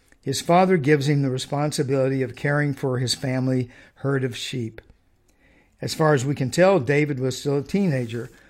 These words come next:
when this, uh, story took place. He was the youngest of his brothers,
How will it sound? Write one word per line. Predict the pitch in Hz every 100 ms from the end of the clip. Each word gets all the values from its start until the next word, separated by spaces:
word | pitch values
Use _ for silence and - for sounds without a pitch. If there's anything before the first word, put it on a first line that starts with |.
| _ -
when | 135
this, | 131 127 - 151
uh, | 131
story | - 202 151 135
took | 151 165
place. | - 233 135 110 - _ _ _ _ _ _ _ _ _ _ _
He | 147 165
was | 151
the | 170
youngest | 180 226 240 -
of | 202
his | 185
brothers, | 135 123 120 117 127